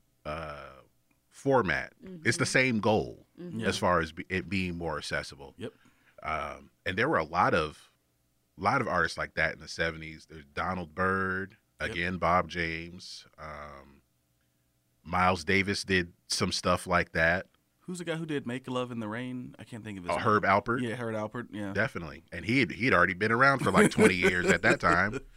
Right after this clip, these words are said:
Speaker 1: So, yeah. Um, so I got some notes about,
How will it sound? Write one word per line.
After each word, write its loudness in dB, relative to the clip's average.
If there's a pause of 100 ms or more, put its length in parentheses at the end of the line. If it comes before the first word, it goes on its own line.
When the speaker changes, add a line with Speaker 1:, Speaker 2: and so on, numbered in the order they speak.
(340)
Speaker 1:
So, -2
yeah. 0 (580)
Um, 2 (880)
so 2
I 6
got 4
some 0
notes -2
about, -2